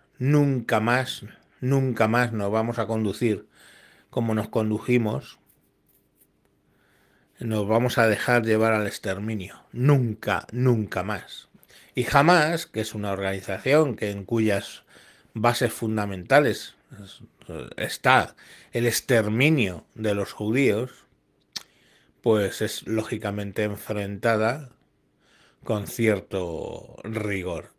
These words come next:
No hay que decirlo de otra manera. En fin, ya veis, eh, la tremenda, el tremendo genocidio que le gusta decir a los zurdos que está cometiendo Israel en, en Gaza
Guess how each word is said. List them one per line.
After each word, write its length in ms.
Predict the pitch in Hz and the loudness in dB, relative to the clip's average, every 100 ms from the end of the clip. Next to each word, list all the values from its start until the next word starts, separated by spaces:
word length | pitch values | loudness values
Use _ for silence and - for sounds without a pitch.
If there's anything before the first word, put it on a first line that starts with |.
| _ _ _ _ - | _ _ _ _ -14
No 320 | 107 98 95 | -10 -8 -6
hay 140 | 90 85 | -6 -8
que 180 | 90 | -8
decirlo 480 | 82 80 101 82 82 | -8 -8 -10 -8 -6
de 60 | 80 | -6
otra 180 | 80 76 | -8 -10
manera. 440 | 76 80 - - _ _ _ _ _ - - - - - _ - | -10 -12 -14 -18 _ _ _ _ _ -10 -10 -12 -20 -20 _ 0
En 160 | 143 | 2
fin, 340 | 143 180 127 - | 8 8 8 2
ya 200 | 117 117 | 0 4
veis, 380 | 107 87 - - _ _ - | 4 2 -2 -16 _ _ -16
eh, 320 | 107 85 - | -10 -8 -8
la 200 | 98 104 | -6 -6
tremenda, 960 | 98 107 113 127 123 127 123 117 110 - - | -2 -2 0 0 2 6 6 6 4 0 -8
el 180 | 120 113 | -4 -2
tremendo 380 | 117 117 143 143 | 0 0 2 2
genocidio 1000 | - - - 135 123 117 147 139 113 98 | 0 -4 2 4 4 4 4 6 6 4
que 420 | 104 95 92 92 - | 2 2 0 -4 -6
le 180 | 98 98 | -4 -2
gusta 280 | 113 - | -2 2
decir 320 | 117 104 127 113 | 2 2 2 2
a 100 | 107 | 2
los 180 | 98 | -2
zurdos 680 | - 139 131 104 92 85 - - - - - - - | -2 2 2 2 -4 -6 -14 -20 -20 -20 -20 -20 -12
que 80 | - | -4
está 280 | 110 127 123 | 0 4 4
cometiendo 460 | 120 120 117 120 117 | 4 0 2 2 2
Israel 520 | 110 107 110 113 110 | 0 2 4 4 4
en, 600 | 107 104 98 95 98 85 | 2 0 -4 -10 -12 -10
en 240 | 113 110 | -6 -2
Gaza 460 | 110 120 - 117 - | 2 2 2 -4 -6